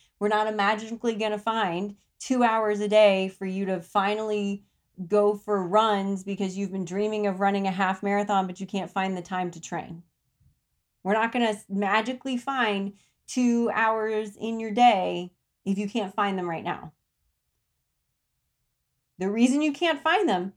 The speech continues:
is not because you're lazy. It's not because you're wasting time. It's because they're not there, because you're overcommitted.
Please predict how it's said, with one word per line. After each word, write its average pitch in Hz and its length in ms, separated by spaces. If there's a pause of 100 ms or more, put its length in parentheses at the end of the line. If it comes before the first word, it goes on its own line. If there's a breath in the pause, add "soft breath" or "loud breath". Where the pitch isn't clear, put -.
(260)
is 180 220
not 147 240
because 277 340
you're 311 140
lazy. 247 560 (140)
It's 208 160
not 240 240
because 254 280
you're 240 120
wasting 226 420
time. 233 380 (260 loud breath)
It's 240 160
because 277 260
they're 311 140
not 302 280
there, 269 500 (800)
because 285 280
you're 302 160
overcommitted. 269 840